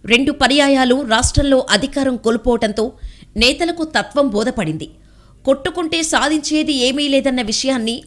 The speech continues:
ఆలస్యంగా గ్రహించినట్టున్నారు. కర్ణాటకలో మాదిరిగా తెలంగాణలో పార్టీని అధికారంలోకి తీసుకురావాలని కాంగ్రెస్ నేతలు నిర్ణయించారు. ఎంపీ కోమటిరెడ్డి వెంకటరెడ్డి ఇంట్లో కాంగ్రెస్ ముఖ్య నేతలు సమావేశమయ్యారు.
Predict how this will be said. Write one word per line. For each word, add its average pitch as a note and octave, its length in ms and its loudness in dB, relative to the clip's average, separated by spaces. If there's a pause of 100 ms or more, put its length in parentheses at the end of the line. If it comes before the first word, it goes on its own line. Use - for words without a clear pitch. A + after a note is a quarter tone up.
ఆలస్యంగా B3+ 560 -2
గ్రహించినట్టున్నారు. G3+ 1080 -2 (600)
కర్ణాటకలో D4+ 600 2
మాదిరిగా A#3+ 560 2
తెలంగాణలో B3+ 800 0
పార్టీని C4+ 680 0
అధికారంలోకి C4 680 0
తీసుకురావాలని A3+ 800 -2 (440)
కాంగ్రెస్ D4+ 440 0
నేతలు B3+ 300 0
నిర్ణయించారు. A3+ 720 -2 (600)
ఎంపీ C4 320 2
కోమటిరెడ్డి A#3+ 640 0
వెంకటరెడ్డి A3 560 -2
ఇంట్లో G#3+ 340 -2 (280)
కాంగ్రెస్ D#4 520 0
ముఖ్య B3 300 0
నేతలు C#4+ 380 0
సమావేశమయ్యారు. B3+ 960 0